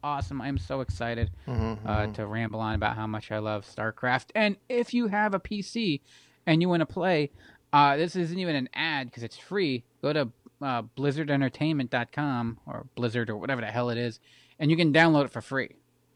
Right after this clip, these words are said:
Speaker 1: Like, it's there 'cause it's twenty-two years old. They don't care. They're making all their money off of Warcraft. So, uh,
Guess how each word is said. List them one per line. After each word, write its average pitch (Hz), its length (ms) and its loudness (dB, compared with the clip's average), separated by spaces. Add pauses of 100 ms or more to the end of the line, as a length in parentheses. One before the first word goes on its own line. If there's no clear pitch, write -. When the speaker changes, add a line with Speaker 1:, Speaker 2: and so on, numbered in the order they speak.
Speaker 1:
Like, 127 200 -4
it's 135 180 -4
there 143 240 -2
'cause 110 160 -6
it's - 240 -16 (320)
twenty-two 123 720 -2
years 127 320 4
old. 135 160 4
They 120 100 4
don't 117 200 -2
care. 117 160 2
They're 117 100 2
making 120 300 2
all 120 80 2
their 113 100 0
money 113 260 -2
off 113 160 -4
of 113 140 -2 (960)
Warcraft. 123 680 6 (160)
So, 107 480 0
uh, 104 320 2